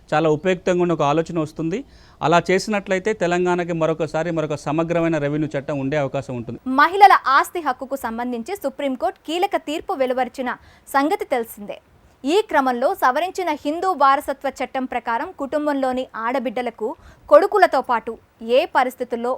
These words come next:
Speaker 2: ఆస్తులు తమకు చెందుతాయి, ఈ చట్టం పూర్తి నేపథ్యం ఏంటి,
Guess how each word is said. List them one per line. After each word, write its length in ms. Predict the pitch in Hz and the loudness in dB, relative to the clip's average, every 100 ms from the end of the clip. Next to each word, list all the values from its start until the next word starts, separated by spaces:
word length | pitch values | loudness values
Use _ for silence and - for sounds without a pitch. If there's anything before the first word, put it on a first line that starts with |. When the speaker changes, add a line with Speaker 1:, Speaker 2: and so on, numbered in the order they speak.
| - | -4
Speaker 2:
ఆస్తులు 460 | 226 285 - 277 330 262 | -2 -2 -2 -8 -6 -6
తమకు 240 | 240 240 - | -6 -10 -12
చెందుతాయి, 460 | 214 220 240 214 202 _ - - - | -12 -8 -6 -6 -8 _ -20 -20 -14
ఈ 180 | 233 277 320 | -6 -4 -2
చట్టం 280 | 269 254 320 - 269 | -2 0 -2 -2 -6
పూర్తి 220 | 349 339 | -4 -2
నేపథ్యం 520 | 262 226 233 247 226 | -4 -2 -4 -4 -6
ఏంటి, 280 | 214 202 | -6 -8